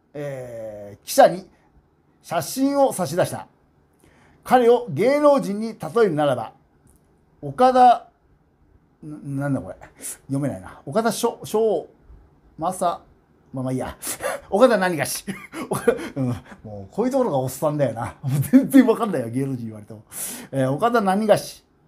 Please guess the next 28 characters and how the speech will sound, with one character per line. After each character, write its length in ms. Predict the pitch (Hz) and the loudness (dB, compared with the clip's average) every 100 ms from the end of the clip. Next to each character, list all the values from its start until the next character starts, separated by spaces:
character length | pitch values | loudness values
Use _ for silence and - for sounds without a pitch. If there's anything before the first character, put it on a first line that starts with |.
| - | -8
だ 120 | 135 | -2
ろ 100 | 156 | -2
う 80 | 127 | -2
か。 180 | 120 - _ _ _ - _ _ _ _ | -6 -16 _ _ _ -20 _ _ _ _
ま 180 | 120 151 | 0 0
っ 120 | - | 2
さ 140 | 294 302 | 6 6
ら 80 | |
な 100 | 233 | 6
T 240 | 226 202 220 | 0 -4 -4
シ 100 | 208 | -4
ャ 60 | |
ツ 80 | 165 | -2
が 340 | 190 185 185 - | 4 6 4 0
似 140 | 151 165 | -4 0
合 100 | 147 | 0
う 140 | 147 | -2
爽 260 | - - 294 | -6 4 8
や 120 | 277 | 8
か 80 | 196 | 6
な 180 | 196 - | -2 -4
イ 60 | |
ケ 140 | 135 165 | -8 -6
メ 80 | 151 | -4
ン 80 | |
で 80 | 127 | -4
あ 60 | |
る。 80 | 104 | -6